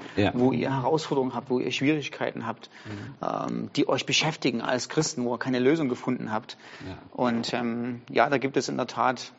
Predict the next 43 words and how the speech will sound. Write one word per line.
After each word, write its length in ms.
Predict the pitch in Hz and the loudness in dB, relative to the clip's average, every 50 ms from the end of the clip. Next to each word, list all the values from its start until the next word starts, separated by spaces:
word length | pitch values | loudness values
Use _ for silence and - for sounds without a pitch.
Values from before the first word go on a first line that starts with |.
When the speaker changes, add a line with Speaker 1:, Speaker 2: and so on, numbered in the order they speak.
| - - | 2 4
Speaker 2:
einiges. 640 | - - 165 151 123 123 127 156 - - - - - - | 6 6 6 6 6 4 4 2 0 -2 -6 -8 -6 -2
Das 140 | - 123 107 | 2 4 6
Speaker 1:
Ja. 40 | - | 8
Speaker 2:
häuft 180 | 139 143 139 - | 8 6 6 6
sich 80 | - 156 | 4 6
immer 120 | 143 135 | 8 8
mal 140 | 120 117 117 | 8 8 6
an. 300 | - 131 175 220 208 196 | 6 6 6 6 6 8
Manchmal 260 | 165 143 147 - 202 - 156 151 160 | 8 8 8 8 6 6 6 6 6
fliegt 180 | - 170 170 131 | 6 6 6 8
auch 80 | 139 | 8
eine 200 | 147 156 143 151 | 8 6 6 6
wieder 160 | 139 131 143 131 | 8 8 8 8
raus, 400 | 117 123 143 185 277 269 - - - | 10 10 10 10 8 6 4 -2 0
Speaker 1:
<laughs> 60 | - | 6
Ja. 220 | - 135 131 - - | 8 10 10 10 10
Speaker 2:
aber 180 | - 131 123 | 8 8 8
das 120 | 123 131 131 | 8 8 8
sammelt 280 | 151 147 151 156 151 | 6 6 6 4 2
sich 180 | 147 160 151 - | 2 2 0 2
so 140 | - 135 - | 4 4 4
an. 300 | - - 160 190 214 - - - - - - - - - _ - - | 4 4 4 4 2 2 -2 -8 -14 -16 -18 -18 -20 -16 _ -6 0
Ähm, 380 | - 65 65 127 127 123 123 | 0 2 2 2 0 0 0
ich 140 | 127 - - | 0 2 2
gebe 100 | - 143 | 2 4
dir 100 | - 139 | 4 2
mal 120 | 120 117 | 2 2
ein 80 | 139 143 | 2 2
paar 160 | - 139 120 | 4 4 4
Beispiele, 680 | - 127 - 151 151 - - 160 156 156 156 151 151 143 - - - - - | 6 4 4 4 0 0 0 0 0 2 2 0 0 -2 -6 -12 -14 -10 -4
wie 100 | - - | -2 -2
das 160 | - - 120 - | 0 -2 0 0
bei 140 | - 123 | 0 0
mir 260 | 123 131 135 151 165 170 | 2 2 2 2 2 2
ist. 140 | 160 - | 0 2
Oder 160 | - 147 135 156 | 2 2 2 4
ich 80 | - 165 | 2 2
mache 100 | 175 175 | 2 4
mal 140 | 170 143 135 | 4 2 4
zwei 200 | - - 156 160 | 4 4 4 4
Kategorien 560 | 156 156 156 135 120 127 117 131 160 170 - | 2 0 0 0 0 0 0 0 0 -2 -2
auf. 400 | - - - - - - - - | -2 0 0 0 -2 -4 -10 -4
Speaker 1:
Mhm. 300 | - - 101 117 120 120 | 0 4 6 6 6 4